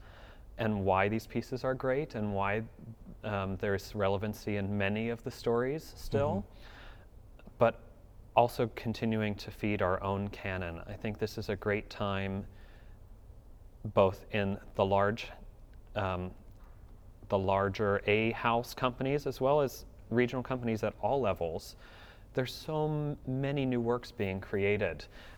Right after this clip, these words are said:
Speaker 1: and not every opera of Verdi or Donizetti we do now.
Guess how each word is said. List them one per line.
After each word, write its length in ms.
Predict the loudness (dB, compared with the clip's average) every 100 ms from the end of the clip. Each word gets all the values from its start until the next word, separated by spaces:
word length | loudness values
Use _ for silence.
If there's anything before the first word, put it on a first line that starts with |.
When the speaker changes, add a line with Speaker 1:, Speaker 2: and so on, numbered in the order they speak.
| 2
Speaker 1:
and 580 | 4 6 4 0 -4 -12 -16 -18 -18 -18 -18 -18 -18 -16 -16 -16 -16 -16 -18 -18 -18 -18 -18 -18 -18 -12
not 340 | -4 0 0 0
every 280 | 0 2 4
opera 320 | 4 2 0
of 160 | 0 0
Verdi 420 | 2 0 2 2
or 100 | 2
Donizetti 840 | 2 -2 -2 -4 -6 -4 -4 -2 -6 -12 -2
we 200 | 0 0
do 340 | 0 -2 -6 -10 -16 -8
now. 400 | -2 -2 -2 -10